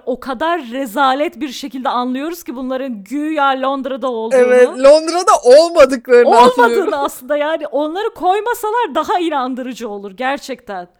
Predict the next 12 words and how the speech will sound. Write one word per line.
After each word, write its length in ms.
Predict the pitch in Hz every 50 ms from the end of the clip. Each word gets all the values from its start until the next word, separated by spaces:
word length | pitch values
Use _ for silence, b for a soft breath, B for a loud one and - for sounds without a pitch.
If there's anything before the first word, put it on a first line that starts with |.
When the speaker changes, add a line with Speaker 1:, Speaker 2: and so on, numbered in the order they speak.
| _ _ -
Speaker 2:
Evet 400 | 202 202 214 220 214 208 _ -
ya, 100 | 214 196 202
Speaker 1:
Ama 120 | 240 269
Speaker 2:
bari 160 | 220 233 247
Speaker 1:
yok, 160 | 277 311 269 285
Speaker 2:
bir 60 | 294
Speaker 1:
Bir 100 | 285 269 269
İstanbul 220 | 277 285 349 349
Speaker 2:
native 120 | 370 370 349
Speaker 1:
Masalı'nda 560 | 381 370 - 370 359 370 381 403 466 330 233
baya 380 | 311 311 302 285 269 262 208 226
baya 360 | 233 226 247 311 370 381